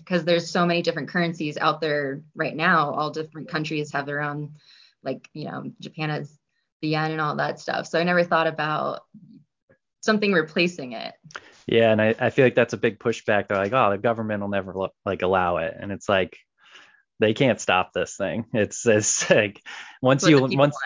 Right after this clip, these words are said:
Speaker 1: want.
Speaker 2: yeah, and once you learn a-, all, all the different aspects about it, it's, for the most part, unstoppable. Maybe they can ban it, but people who have adopted it, they're gonna leave and go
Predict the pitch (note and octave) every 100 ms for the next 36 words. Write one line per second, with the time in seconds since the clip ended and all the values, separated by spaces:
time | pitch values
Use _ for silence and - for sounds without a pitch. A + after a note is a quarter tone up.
0 | - - C#3 B2 A#2+ A2 G2 G2+ F#2 A2+
1 | C3+ D#3 C#3+ A2+ A2 A2+ A#2 - G2 -
2 | G#2 G#2 G2+ F#2 F#2 F#2 F#2+ - G2 -
3 | G2 F#2 F#2+ F#2 F#2 - - - - -
4 | _ _ _ _ A2+ G#2 A#2+ A2+ - F#2+
5 | E2 F#2 - F2+ E2 - F2+ G#2 A2+ G#2+
6 | G#2 G#2+ G2 F#2+ G#2 B2 A#2+ G2+ F#2 F#2+
7 | - A#2 G#2+ G#2 G#2+ G2+ F#2+ F#2+ G2 G2+
8 | - A2 G#2 G2 G2+ G2 F#2 G2 F#2+ F#2
9 | F2+ - F#2+ F#2 F#2+ F#2 F#2+ F2+